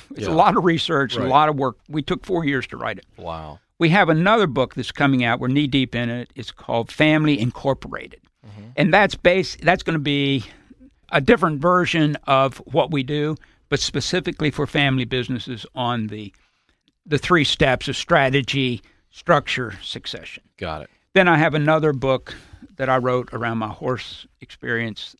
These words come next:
Speaker 1: and it's a, basically a book on how to follow your dreams and set your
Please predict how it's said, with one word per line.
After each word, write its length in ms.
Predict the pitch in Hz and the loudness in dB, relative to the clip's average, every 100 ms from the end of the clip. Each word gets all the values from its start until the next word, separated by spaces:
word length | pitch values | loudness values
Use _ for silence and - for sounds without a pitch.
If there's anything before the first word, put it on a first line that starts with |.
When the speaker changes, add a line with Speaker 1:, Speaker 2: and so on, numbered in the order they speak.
| _ | _
Speaker 1:
and 140 | 120 | -12
it's 140 | 113 - | -10 -14
a, 40 | |
basically 520 | - 165 147 - 127 | -2 0 0 -4 -6
a 60 | 113 | -6
book 340 | 113 139 123 | -4 -4 -2
on 140 | 127 104 | -2 -2
how 180 | 131 131 | 0 0
to 80 | |
follow 260 | 107 151 135 | 0 2 2
your 160 | 131 123 | 2 -2
dreams 460 | 113 127 123 117 | -4 -6 -6 -8
and 100 | 117 | -10
set 320 | 104 139 123 - | -6 -4 -4 -8
your 180 | 123 | -10